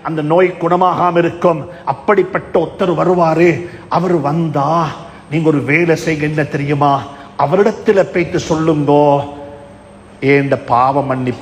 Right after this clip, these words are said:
உங்க அவரிடத்துல போய் உங்களுடைய பாவங்களுக்காக வேண்டி அல்லாவிடத்துல மன்னிப்பு கேட்கும்படியா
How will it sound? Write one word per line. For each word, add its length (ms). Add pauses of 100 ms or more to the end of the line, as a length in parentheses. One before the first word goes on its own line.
உங்க 280
அவரிடத்துல 480
போய் 520 (140)
உங்களுடைய 440
பாவங்களுக்காக 960
வேண்டி 440 (140)
அல்லாவிடத்துல 760
மன்னிப்பு 420
கேட்கும்படியா 680